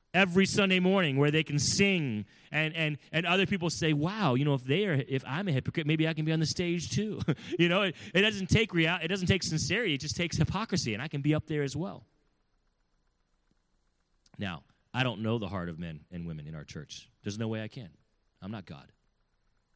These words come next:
But I can tell you this. If I see hypocrisy, they will be removed from positions of worship, from positions of authority.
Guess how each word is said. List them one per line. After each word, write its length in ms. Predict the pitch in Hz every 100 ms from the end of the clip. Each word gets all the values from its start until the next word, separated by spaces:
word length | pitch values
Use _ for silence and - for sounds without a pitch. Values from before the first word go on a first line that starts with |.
| _ _ _
But 100 | 107
I 60 | 113
can 80 |
tell 120 | 110 95
you 100 | 95
this. 380 | 98 - - _ _ _ _ _ _ _ _ _ 101
If 120 | -
I 480 | 117 120 113 104 95 _
see 440 | - - 113 127 117
hypocrisy, 680 | 104 80 71 - - 87 - _ _ _ _ _ _ _ _ _ _ _ _ _ _
they 220 | 92 110 110
will 180 | 127
be 140 | 120 113
removed 400 | 107 127 - _ _ _ _ _ _ _ _ _ _
from 220 | - 104
positions 640 | - 92 92 98 104 98 98
of 120 | 90
worship, 440 | 90 - - -
from 140 | 87 78
positions 580 | 85 87 87 90 82
of 60 | 80
authority. 520 | 78 82 78 90 170